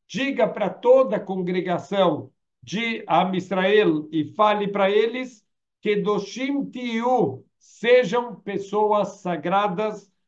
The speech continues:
que Kadosh ani Hashem Elokehem, porque eu, Hashem, o Deus de vocês, eu sou o Kadosh. Verdade que a gente menciona isso na nossa terceira brachá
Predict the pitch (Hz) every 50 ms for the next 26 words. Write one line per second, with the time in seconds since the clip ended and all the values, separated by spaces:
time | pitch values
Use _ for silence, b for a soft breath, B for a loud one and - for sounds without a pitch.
0 | _ _ _ - 208 214 175 - - 196 190 170 147 - 208 226 226 220 180 -
1 | - - - - 175 170 180 185 196 190 185 175 165 165 - - 190 190 190 185
2 | 185 - - - 170 175 175 170 165 156 - 185 170 139 120 147 127 120 123 143
3 | - - 175 165 170 196 226 254 247 254 226 202 180 - - 214 214 220 220 220
4 | 226 - _ _ _ _ - 156 160 151 143 151 190 202 208 202 180 - 180 156
5 | 170 147 120 - 202 214 214 214 196 - - _ _ _ _ _ - - 190 208
6 | 214 214 185 - - 196 208 208 208 202 180 - - - 190 185 165 135 165 196
7 | 202 190 160 117 113 - - - - - - 139 139 135 151 180 202 208 196 196
8 | - - 185 190 196 196 190 196 - - _ _ _ - - 139 123 127 170 175
9 | 170 - 165 165 170 156 160 - 196 196 185 175 175 202 220 196 - - 165 156
10 | 156 160 170 170 170 - 170 160 - - - 160 151 139 - - 220 240 240 220
11 | 190 - 180 185 165 - 165 180 185 190 190 - -